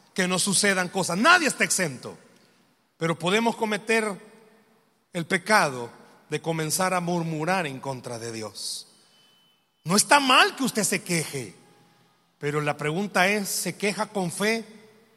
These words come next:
o se queja sin fe? "¿Y por qué a mí, Dios?".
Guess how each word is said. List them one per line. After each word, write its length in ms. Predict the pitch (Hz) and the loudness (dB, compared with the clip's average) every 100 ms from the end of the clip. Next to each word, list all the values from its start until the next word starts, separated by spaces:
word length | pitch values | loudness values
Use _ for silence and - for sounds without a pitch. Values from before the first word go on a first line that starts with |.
| _ | _
o 120 | 165 | -4
se 180 | - 160 | -2 -4
queja 320 | 156 170 - 180 | -4 -4 -2 -2
sin 260 | 208 190 | 0 -4
fe? 420 | - 220 269 - - - - _ _ _ _ _ _ - | -4 -4 -2 -6 -12 -20 -20 _ _ _ _ _ _ -6
"¿Y 100 | 180 | -2
por 240 | 208 185 | -2 -2
qué 200 | 208 214 | 0 2
a 120 | 202 | 0
mí, 300 | 180 202 247 | 0 0 2
Dios?". 680 | 196 214 226 233 233 - | 2 6 6 6 -2 -10